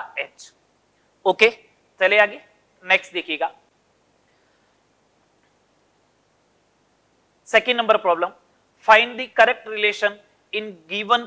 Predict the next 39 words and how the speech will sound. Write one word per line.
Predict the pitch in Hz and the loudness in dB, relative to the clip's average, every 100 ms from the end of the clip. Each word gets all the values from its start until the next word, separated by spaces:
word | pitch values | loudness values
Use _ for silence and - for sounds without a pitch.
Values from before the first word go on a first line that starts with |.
| - | -8
पीवी | 220 208 226 | -12 -10 -4
diagram। | 190 160 139 131 131 _ _ _ 202 | 0 0 0 -4 -6 _ _ _ -10
ये | 226 | 0
जो | 254 | 4
आपको | 233 233 247 | 4 2 -6
पीवी | 240 220 220 247 | -6 -10 -8 -2
डायग्राम | 226 214 214 214 | 0 2 2 0
दे | 196 190 | -4 -4
रखा | - 180 | -2 2
है, | 156 175 - _ _ _ _ 247 | 2 0 -8 _ _ _ _ -12
इस | 247 - 226 _ - | -12 -12 -18 _ -8
पीवी | 220 226 269 | -8 -6 0
डायग्राम | 233 208 208 208 | 2 4 4 4
में | 208 202 | 0 -4
जो | 208 | -2
है | 190 180 - _ _ | 0 -2 -4 _ _
वो | 190 | 4
आपसे | 220 208 - 226 | 6 6 2 -10
ये | 208 220 | -10 -12
पूछा | 247 208 - 190 | -14 -12 2 2
गया | 175 170 | 4 2
है | 170 202 - _ _ | 2 -2 -8 _ _
टेम्परेचर | 214 214 240 240 254 233 | 0 0 -2 -2 -4 0
का | - 226 | 6 6
करेक्ट | - 208 226 - | 6 4 4 0
रिलेशन | 202 196 - 208 - | -2 -2 -2 -6 6
क्या | 185 | 6
होगा। | 131 113 101 107 _ _ _ _ _ _ | 6 0 -16 -16 _ _ _ _ _ _
First | 240 254 269 | 4 4 2
of | 254 | -2
thing, | 254 233 - _ _ _ | -4 -10 -12 _ _ _
ये | 208 233 | 2 4
टेम्परेचर | 214 214 240 233 247 | 2 2 0 0 -4
कांस्टेंट | 233 226 226 254 247 214 _ _ _ | -4 -6 -4 -4 -4 -6 _ _ _
रखते | 185 196 - | -2 0 0
हुए | 220 226 | 2 4
बनाया | 202 196 196 | 4 6 4
गया | 175 175 | 4 4
है। | 175 - | 2 -2